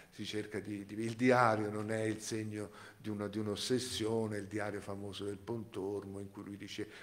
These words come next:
cosa mangiava e anche cosa rifaceva, ecco. Eh, in realtà sono effettivamente diari giornalieri di ordine medico,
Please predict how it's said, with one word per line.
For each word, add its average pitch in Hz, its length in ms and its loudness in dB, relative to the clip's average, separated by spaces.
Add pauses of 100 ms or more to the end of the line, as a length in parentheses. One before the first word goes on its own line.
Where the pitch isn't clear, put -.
cosa 117 280 0
mangiava 101 640 0
e 98 60 0
anche 101 300 -4
cosa 95 380 -6
rifaceva, 101 880 4
ecco. - 320 -2 (560)
Eh, 139 380 6 (320)
in 120 260 -4
realtà 151 380 6
sono 127 240 4
effettivamente 113 920 0
diari 117 440 6
giornalieri 113 720 2
di 107 100 0
ordine 117 460 2
medico, 107 520 2